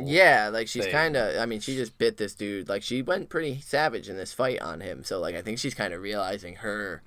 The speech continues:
Speaker 2: Well, not to mention the mad, stricken grief that
Speaker 1: Well,
Speaker 2: she's
Speaker 1: that's
Speaker 2: been
Speaker 1: it.
Speaker 2: in
Speaker 1: Like,
Speaker 2: for the
Speaker 1: she just went from one extreme to the other, where she was, you know, basically catatonic because of Bran and her grief, and then all of a sudden she's gotta fight for both of their
Speaker 2: Well, see, I
Speaker 1: lives.
Speaker 2: think that what that was, was her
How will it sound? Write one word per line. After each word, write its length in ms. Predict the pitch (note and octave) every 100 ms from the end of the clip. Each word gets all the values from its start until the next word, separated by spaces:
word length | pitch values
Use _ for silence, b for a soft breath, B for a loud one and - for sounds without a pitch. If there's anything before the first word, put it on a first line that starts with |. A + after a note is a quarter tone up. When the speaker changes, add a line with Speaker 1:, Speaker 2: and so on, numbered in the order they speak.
| b
Speaker 2:
Well, 140 | C3+
not 160 | C#3+ C#3+
to 60 | C3
mention 260 | C3+ B2
the 60 | G#2
mad, 340 | G2 G2 G2
stricken 480 | - - - G2+ F2+
grief 440 | E2+ G2+ A2 A2 -
that 100 | D#3
Speaker 1:
Well, 100 | F#3+
Speaker 2:
she's 40 |
Speaker 1:
that's 220 | E3+ D3
Speaker 2:
been 140 | F#3 E3
Speaker 1:
it. 100 | A2+
Speaker 2:
in 40 | F#2
Speaker 1:
Like, 200 | A#2+ A#2
Speaker 2:
for 120 | F#2
the 60 |
Speaker 1:
she 280 | F#2 F#2+ C#3
just 220 | B2+ B2+ C3+
went 200 | B2+ A2+
from 220 | A#2+ A2
one 160 | A2
extreme 380 | G2+ - A2+ G#2+
to 80 | F2
the 140 | F2+
other, 260 | F#2+ A2+ F2+
where 220 | F#2 F2+
she 180 | - F2+
was, 380 | F2+ D#2+ - -
you 120 | G#2+ G2
know, 140 | F2+
basically 420 | G2+ G2+ - F2+
catatonic 840 | - F#2 D#2+ - G#2+ F#2+ F2 - -
because 280 | F#2+ F2+ D#2+
of 140 | D#2+
Bran 460 | F2 F#2 G2 D#2+ D#2
and 340 | D2 D#2+ D2
her 120 | D2
grief, 440 | D#2 F2+ G2 G2+ -
and 180 | D#2 F2+
then 120 | D#2+
all 80 | E2
of 60 |
a 20 | -
sudden 220 | F2 -
she's 180 | A2 -
gotta 180 | F#2
fight 260 | - - -
for 80 | -
both 340 | D2+ G2+ G#2
of 100 | F#2
their 100 | -
Speaker 2:
Well, 100 | C#3+
see, 280 | A2 G#2+ F#2
I 120 | B2
Speaker 1:
lives. 100 | C3
Speaker 2:
think 240 | C#3 C#3+ B2+
that 400 | C3 A2+ G#2+ -
what 220 | A#2+ G#2+
that 180 | G2+ F2+
was, 380 | G#2 A2 F2+ -
was 180 | F#2+ -
her 280 | A2 G2+